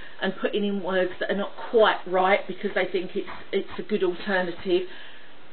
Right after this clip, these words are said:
This is your personal statement. Write how you would write because the admissions tutors want to see you coming through, yeah? Similarly, don't use informal language or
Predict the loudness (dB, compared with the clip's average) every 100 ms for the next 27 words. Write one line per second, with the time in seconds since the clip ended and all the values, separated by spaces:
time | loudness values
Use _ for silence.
0 | -8 -4 -4 -2 -2 0 0 2 0 2
1 | 0 0 -4 -6 0 0 0 -6 -8 -10
2 | -10 -10 0 4 4 4 -4 -2 0 0
3 | -2 -4 -4 -6 -4 0 2 2 0 -6
4 | -8 -10 -8 -8 0 0 0 -4 -4 -2
5 | 0 0 -2 -4 -4 -4 -4 -4 -2 -2
6 | -4 -8 -6 0 2 4 0 -4 -4 -2
7 | -2 -4 -6 -6 -6 -8 -2 0 0 0
8 | -6 -10 -8 -4 -2 -2 -6 -10 -10 -10
9 | -10 -10 -10 -10 -10 -6 0 4 6 6
10 | 6 2 4 4 4 -2 -2 -2 -2 -2
11 | -2 -2 0 0 0 0 -2 -4 -4 -2
12 | -4